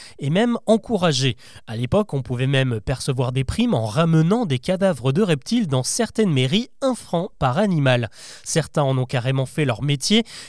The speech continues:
car en plus d'être récompensés par les municipalités, les chasseurs pouvaient revendre leurs prises à des restaurateurs qui fabriquaient de la vipérine, de l'eau-de-vie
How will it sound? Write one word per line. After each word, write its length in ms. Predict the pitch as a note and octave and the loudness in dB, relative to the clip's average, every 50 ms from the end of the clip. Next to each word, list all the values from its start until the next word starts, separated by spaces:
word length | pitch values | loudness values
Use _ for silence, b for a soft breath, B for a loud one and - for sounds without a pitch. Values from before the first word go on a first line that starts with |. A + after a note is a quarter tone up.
| B | B
car 180 | B D3 B2+ - | B -4 -2 -2
en 80 | D3 C3 | -4 -6
plus 240 | - - F3 D#3+ | -4 -4 -4 -2
d'être 320 | C#3 C#3 C3+ C3+ - - F3 | 0 0 -2 -2 -2 -4 -4
récompensés 800 | D3+ - F3 F#3+ - G#3 F#3 D3 - D3+ D3 C#3+ - - A#3+ B3+ | -4 -2 -2 -4 -2 -2 -4 -2 0 -2 -2 0 -2 -2 -2 0
par 160 | - D#3+ C3+ | 0 0 0
les 140 | C3+ B2 B2 | 0 0 2
municipalités, 880 | C#3+ F3 G#3+ G3+ D#3+ - D#3+ C#3 - C3 B2+ C3 C3+ B2+ - G3+ A3 G#3+ B B B B B B | 2 2 2 2 2 0 -4 -2 0 0 0 0 -2 0 2 2 2 2 B B B B B B
les 120 | E3+ A3+ | 0 2
chasseurs 520 | A3 - A3 F#3 - - E3 F3 F#3+ G3+ - | 2 2 0 0 0 0 0 0 0 0 -2
pouvaient 320 | - F#3+ D#3 C#3 D#3+ D#3 | -4 -4 0 2 4 4
revendre 600 | D3 C3 E3+ F#3+ F3 E3+ A3 B3+ G#3+ D3 A#2+ C#3+ | 4 4 2 0 2 2 0 0 0 0 0 2
leurs 140 | C3+ C3 B2+ | 2 2 0
prises 300 | - - G#3+ G#3+ F3 D#3 | 0 -2 -2 0 0 0
à 40 | C3 | 0
des 120 | B2 A#2+ | 0 -2
restaurateurs 760 | A2+ E3 F#3 - - - D3 C3 B2+ B2+ - E3+ G3 A3 A3 | -2 -2 -4 -2 -2 -2 0 0 0 0 0 -2 -2 -2 -4
qui 140 | - - E3+ | -4 -6 -6
fabriquaient 540 | - - C3+ C3 B2+ B2+ C3+ - - D#3+ D3+ | -2 -2 -2 -2 -2 -4 -4 -2 -2 -2 -2
de 100 | B2+ A#2+ | 0 -2
la 140 | A2+ A2+ A2 | -4 -4 -4
vipérine, 720 | A2 D#3 D#3+ E3 - F3 D#3 D3+ F#3 G#3+ B3 A#3+ A3+ D#3+ | -2 -2 -2 0 0 0 0 2 2 0 2 0 0 -2
de 140 | A#2+ A2+ A#2+ | -2 -2 -2
l'eau-de-vie 500 | A#2+ C#3 G3 A#3 D#3+ D3+ D#3+ G#3 B3+ C4 | 2 2 2 2 2 0 -2 -2 -2 -2